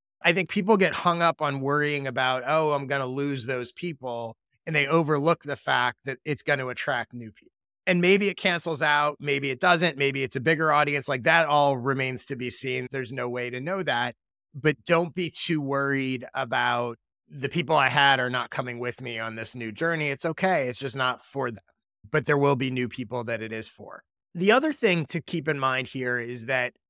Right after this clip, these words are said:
you know, brand is a reflection of what you do, not what you say. So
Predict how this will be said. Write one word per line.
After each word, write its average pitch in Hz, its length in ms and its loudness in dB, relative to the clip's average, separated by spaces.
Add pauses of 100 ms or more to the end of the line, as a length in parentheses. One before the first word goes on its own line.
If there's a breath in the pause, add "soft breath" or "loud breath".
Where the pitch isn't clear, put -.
(260)
you 170 120 0
know, 143 360 4
brand 180 560 2
is 220 100 4
a 196 60 2
reflection 156 600 0
of 131 120 -4
what 135 220 0
you 127 180 -6
do, 127 300 -6
not 117 260 -2
what 113 180 -6
you 110 160 -12
say. - 380 -10 (220)
So 156 520 4